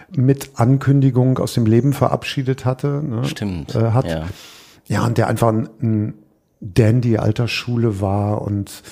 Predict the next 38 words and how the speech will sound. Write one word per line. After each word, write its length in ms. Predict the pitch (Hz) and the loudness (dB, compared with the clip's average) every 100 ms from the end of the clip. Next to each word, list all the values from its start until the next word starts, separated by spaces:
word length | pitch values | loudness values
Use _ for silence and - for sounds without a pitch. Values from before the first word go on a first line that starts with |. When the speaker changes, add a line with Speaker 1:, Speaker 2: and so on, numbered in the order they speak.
| - - - _ - | -20 -20 -20 _ 2
Speaker 1:
der 160 | 120 113 | 4 4
ein 120 | 107 | 2
sehr 200 | - 127 | 4 4
lust-, 280 | 120 113 - - | 4 0 -2 -2
die, 120 | 143 | 0
diese 240 | 117 113 | 0 -2
Tagebücher 600 | - 127 127 113 113 117 | 0 2 2 2 0 0
sind 200 | 101 104 | 0 -2
sehr, 220 | - 113 110 | 0 2 4
sehr 120 | 101 | 2
lustig. 520 | 98 92 - 92 - | 0 -2 -6 -6 -6
Also 120 | 98 95 | -6 -4
die 80 | |
müssten 220 | 98 - 92 | -4 -2 -4
eigentlich 320 | 95 98 - | -4 -6 -6
auch 120 | 95 | -4
hier 120 | 104 | -4
auf 120 | 95 | -4
dem 160 | - 92 - _ _ | -8 -10 -12 _ _
Tisch 240 | - 95 113 | -4 -2 -2
liegen. 320 | 104 104 90 - _ _ _ - - - - | 0 -2 -4 -10 _ _ _ -16 -12 -12 -8
Speaker 2:
Hast 180 | 104 - | -6 -2
du 60 | 113 | -2
einen 160 | 110 | -2
bevorzugten 600 | 107 - 131 - 113 - 98 | -2 -2 -2 -4 -8 -4 -2
Leseort? 680 | 113 104 - 78 64 - - _ _ _ _ _ - _ _ _ | -2 -2 -6 -8 -10 -14 -20 _ _ _ _ _ -20 _ _ _
Speaker 1:
Ja, 100 | 127 | 2
das 160 | 131 147 | 4 4
ist 120 | 165 | 4
ganz 220 | 143 147 | 4 2
fürchterlich, 640 | - 135 127 113 107 127 - | 4 2 4 2 2 0 -2
denn 180 | 113 | 0
mein 260 | 117 113 113 | 2 2 2
bevorzugter 640 | 107 - 131 139 139 - | -2 0 -2 -2 -2 2
Leseort 500 | 120 123 117 - 110 - | 2 2 0 -2 -4 -4
ist 160 | - | -6
die 60 | 107 | -2
Badewanne. 720 | 95 101 98 82 80 98 | 2 2 2 0 -2 -2